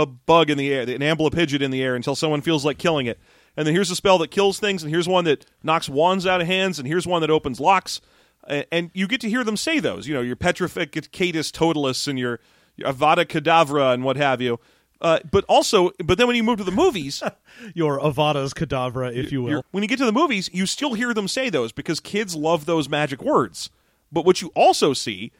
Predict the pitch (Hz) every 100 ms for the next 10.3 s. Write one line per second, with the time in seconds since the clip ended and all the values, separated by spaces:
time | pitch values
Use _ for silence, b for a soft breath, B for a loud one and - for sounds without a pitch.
0 | _ _ _ 185 - 240 233 233 202 220
1 | - - 196 202 214 214 220 196 202 208
2 | 208 185 160 131 151 202 156 185 196 180
3 | - 196 185 190 160 - 285 190 160 b
4 | b b 170 214 214 - 220 220 220 214
5 | 208 214 196 185 190 185 196 190 180 147
6 | 220 208 135 120 113 113 104 98 98 -
7 | _ 185 220 - _ b b b b 190
8 | 214 214 190 202 170 269 240 185 165 -
9 | 135 135 151 175 156 156 - 139 139 139
10 | 135 135 135